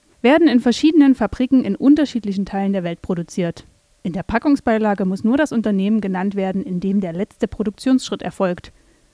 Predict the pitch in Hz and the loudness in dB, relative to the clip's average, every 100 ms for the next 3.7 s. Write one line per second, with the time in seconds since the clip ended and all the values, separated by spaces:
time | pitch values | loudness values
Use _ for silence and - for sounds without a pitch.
0 | _ - 339 277 226 202 - - 202 - | _ -2 0 2 0 -4 -8 -4 -4 -2
1 | 202 180 180 175 170 - 190 180 180 175 | -4 -2 -2 -2 -6 -6 -6 -6 -6 -6
2 | 190 226 180 151 156 - - _ _ _ | -6 -6 -6 -8 -14 -16 -18 _ _ _
3 | _ _ _ - - 214 - | _ _ _ -10 -4 -4 -4